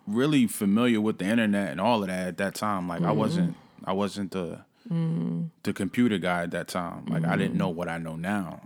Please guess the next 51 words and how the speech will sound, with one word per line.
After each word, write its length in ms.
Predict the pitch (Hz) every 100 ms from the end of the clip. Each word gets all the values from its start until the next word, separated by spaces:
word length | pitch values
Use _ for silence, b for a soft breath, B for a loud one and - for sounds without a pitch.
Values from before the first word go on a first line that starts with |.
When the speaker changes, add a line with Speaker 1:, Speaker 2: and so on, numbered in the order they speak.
| -
Speaker 1:
you 80 |
know 60 | 95
what 80 | 85
I'm 40 |
saying, 160 | 82 85
about 220 | 87 90
Speaker 2:
Mm-hmm. 80 | 90
Speaker 1:
computers. 540 | 87 90 101 90 82
Like, 140 | 87 82
I 120 | 90
can, 360 | - 85 82 80 _ _ _ _ _ _
you 120 | -
know, 120 | 80
fix 320 | - 123 123
a 60 | 90
computer, 680 | - 80 - 90 85 80 80
you 120 | - 90
know, 100 | 82
for 140 | -
the 60 | 85
most 300 | 82 80 -
part 200 | 82 82
now. 240 | 101 92
But 180 | 76 80
at 60 |
that 180 | 85 160
time, 300 | - 80 82
I 80 | 117
was, 260 | - 82 - b b b b b b -
I 100 | -
had 100 | 110
no 160 | 123
clue. 340 | 117 151 117 80 - _ _ b b b b
And 140 | - 95
so 520 | 110 101 95 92 87 -
when 140 | 98
you 140 | 92 98
said 540 | - 104 95 92 - - _ _ _ _ _ _ -
that 340 | - 98 92
it 180 | - 90
downloaded, 380 | 107 151 127 87
I'm 160 | 127 156
thinking, 320 | 87 78 87
like, 140 | 85
"How 300 | 98 - 147
in 60 | 135
the 60 | 107
world 280 | 104 101
did 100 | 92
it 160 | 87 80
download?" 640 | 87 147 135 90 82 -